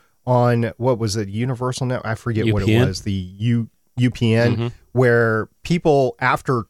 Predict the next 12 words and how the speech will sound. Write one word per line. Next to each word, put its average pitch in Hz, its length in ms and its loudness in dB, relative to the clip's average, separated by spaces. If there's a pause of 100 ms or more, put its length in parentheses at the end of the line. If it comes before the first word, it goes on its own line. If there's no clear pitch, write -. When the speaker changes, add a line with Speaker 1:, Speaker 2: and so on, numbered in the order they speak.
Speaker 1:
twenty, 147 720 0
what 123 160 0
was 101 160 -8
it, - 120 -18
twenty-five 131 800 -2
years 127 480 -2
or 131 60 -2
whatever 120 580 0
of - 200 -14
consistent 117 500 -2
Star 107 240 -2
Trek 139 260 -4